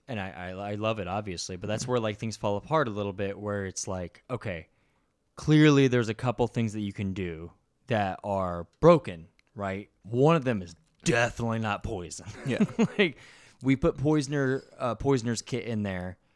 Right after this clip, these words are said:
Speaker 1: to fuck with you, so you could waste
Speaker 2: Mm-hmm.
Speaker 1: your time or whatever,
Speaker 2: Yeah.
Speaker 1: and, like, and put a bunch of work on the D M, and that,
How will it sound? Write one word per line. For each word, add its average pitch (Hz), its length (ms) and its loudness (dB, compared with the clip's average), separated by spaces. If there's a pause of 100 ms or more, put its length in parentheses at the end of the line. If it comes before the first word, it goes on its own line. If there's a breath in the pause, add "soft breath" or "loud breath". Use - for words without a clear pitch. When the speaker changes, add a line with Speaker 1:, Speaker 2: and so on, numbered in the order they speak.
(400)
Speaker 1:
to 110 120 -4
fuck 113 400 -2
with 85 240 -12
you, 62 260 -14
so - 200 -8
you 107 80 -2
could 110 100 0
waste 107 320 2
Speaker 2:
Mm-hmm. 107 80 -6
Speaker 1:
your 95 60 -4
time 92 300 -6
or 71 100 -12
whatever, 64 420 -14
Speaker 2:
Yeah. 98 60 -6
Speaker 1:
and, 104 120 -2
like, 92 280 -4
and 110 140 -8
put 127 180 0
a 107 40 0
bunch 113 380 -2
of 113 80 0
work 107 260 0
on 95 120 -4
the 92 80 -4
D 87 220 -8
M, 78 280 -10
and 104 120 -10
that, 104 200 -8